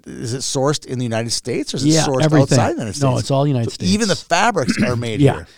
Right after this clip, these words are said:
Speaker 2: Well, and that's, and the reason
Speaker 1: So where is it made?
Speaker 2: That's a, that's a trade secret. I can't
Speaker 1: Oh, it
Speaker 2: divulge.
Speaker 1: is.
Speaker 2: Yeah, I don't want
Speaker 1: It's
Speaker 2: anybody,
Speaker 1: not, it's
Speaker 2: I don't
Speaker 1: not
Speaker 2: want
Speaker 1: in
Speaker 2: anybody else.
Speaker 1: Alabama. You, you, where you get your fabric
Speaker 2: We
Speaker 1: is?
Speaker 2: get our fabric in the, we, we have,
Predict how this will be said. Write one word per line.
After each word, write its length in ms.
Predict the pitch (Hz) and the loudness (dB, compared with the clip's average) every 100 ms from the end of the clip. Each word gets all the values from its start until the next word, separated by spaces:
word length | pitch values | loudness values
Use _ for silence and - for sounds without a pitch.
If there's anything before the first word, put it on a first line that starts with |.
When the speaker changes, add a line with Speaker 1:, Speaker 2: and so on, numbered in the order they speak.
| - | -2
Speaker 2:
Well, 100 | 160 | 2
and 80 | |
that's, 220 | 190 220 143 | 4 2 0
and 120 | 147 | 0
the 80 | 123 | 0
reason 320 | 180 226 202 | 0 2 4
Speaker 1:
So 60 | 160 | 4
where 180 | 165 | 4
is 80 | 175 | 2
it 80 | 160 | 0
made? 380 | 180 269 294 - _ _ _ _ _ _ _ _ - | 0 -2 -4 -10 _ _ _ _ _ _ _ _ -14
Speaker 2:
That's 160 | 113 | -10
a, 60 | 107 | -8
that's 240 | - 113 | -8 -12
a 60 | - | -12
trade 420 | - - 110 95 | -14 -8 -8 -6
secret. 460 | - 117 131 - 69 | -4 -4 -6 -10 -18
I 100 | - | -14
can't 200 | - 120 | -10 -2
Speaker 1:
Oh, 160 | 156 175 | 2 6
it 40 | |
Speaker 2:
divulge. 360 | 160 240 320 - | 8 8 8 4
Speaker 1:
is. 240 | - - | 2 0
Speaker 2:
Yeah, 140 | 143 123 | -2 -2
I 80 | |
don't 100 | 123 | -4
want 160 | 110 151 | -4 -2
Speaker 1:
It's 100 | 113 | 0
Speaker 2:
anybody, 120 | 120 160 | 0 2
Speaker 1:
not, 240 | 160 220 - | 2 2 0
it's 180 | 147 | -6
Speaker 2:
I 60 | 143 | 0
don't 80 | 151 | 2
Speaker 1:
not 120 | 180 | 2
Speaker 2:
want 120 | 131 | 0
Speaker 1:
in 100 | 131 123 | -2 -2
Speaker 2:
anybody 140 | 135 | 2
else. 360 | 131 165 143 117 | 4 6 4 2
Speaker 1:
Alabama. 500 | 135 160 247 294 175 | 2 2 2 0 0
You, 140 | 135 | 0
you, 220 | 143 147 139 | -2 -4 -2
where 220 | 135 143 | 0 2
you 160 | 185 | 0
get 320 | 143 82 170 170 | -4 -6 -12 -6
your 160 | 175 | -6
fabric 540 | 139 _ 131 117 156 180 | -6 _ -2 0 0 -2
Speaker 2:
We 140 | 170 | -2
Speaker 1:
is? 80 | 147 | 0
Speaker 2:
get 140 | 185 170 | 0 2
our 160 | 156 | 0
fabric 640 | 151 156 147 139 131 123 - | -4 -4 -2 -2 -2 -2 -2
in 100 | 120 | -2
the, 240 | 113 110 135 | -4 -6 -4
we, 200 | 143 147 | 0 0
we 220 | 139 160 | 2 2
have, 200 | 147 | 2